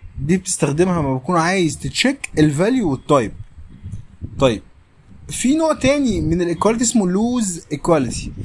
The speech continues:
ده اللي هو بيبقى في كل لغات البرمجه، اللي هو دبل ايكوال، يعني علامتين يساوي عاديين جدًا.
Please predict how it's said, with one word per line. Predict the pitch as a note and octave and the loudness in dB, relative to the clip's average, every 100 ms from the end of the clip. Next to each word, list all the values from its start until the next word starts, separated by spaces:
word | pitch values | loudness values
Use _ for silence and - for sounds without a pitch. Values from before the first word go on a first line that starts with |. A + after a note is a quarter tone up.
| - - - | -12 -14 0
ده | E3 | 4
اللي | D4+ A#3 | 4 4
هو | B3 A#3+ | 2 0
بيبقى | F#3 B2 D3 D3 D3+ | -2 0 2 2 -2
في | - | 0
كل | F#3+ | 2
لغات | F3 D#3 E3 | 4 2 0
البرمجه، | C3+ A#2+ B2+ A2+ | 0 2 0 2
اللي | A#2 | 2
هو | C#3+ | 2
دبل | C3+ D3 D3+ C3+ A#2 - - - - - | 4 2 2 -2 -6 -12 -16 -20 -20 -8
ايكوال، | C#3+ - A2+ G#2+ | -8 0 0 2
يعني | G#2+ | 2
علامتين | A#2 B2 B2 D3+ | 0 0 2 2
يساوي | C#3+ - C3+ B2 | 2 2 2 0
عاديين | A2+ A#2 B2 | 0 0 2
جدًا. | A2 F#2+ | 0 -4